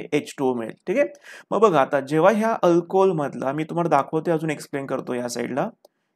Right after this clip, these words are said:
की हा हायड्रोजन मी इथे सेपरेट दाखवतोय. This is C H three and this is O and H. बघा आता यांच्या शेजारी कोण आला आहे? नेसंट ऑक्सिजन, की जो मी इथे दाखवतोय.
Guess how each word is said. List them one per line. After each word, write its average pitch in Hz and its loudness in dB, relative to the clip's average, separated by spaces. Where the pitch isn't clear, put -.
की 156 -4
हा 151 -2
हायड्रोजन 151 -2
मी 170 0
इथे 175 0
सेपरेट 156 -2
दाखवतोय. 160 -2
This 135 -8
is 131 -8
C 143 -6
H 160 -4
three 190 -2
and 127 -8
this 127 -10
is 131 -8
O 147 4
and 143 -6
H. - -4
बघा 175 2
आता 151 -2
यांच्या 170 0
शेजारी 185 2
कोण 202 -4
आला 185 0
आहे? 180 -2
नेसंट 160 -4
ऑक्सिजन, 123 -4
की 190 -2
जो 190 0
मी 190 2
इथे 185 0
दाखवतोय. 120 0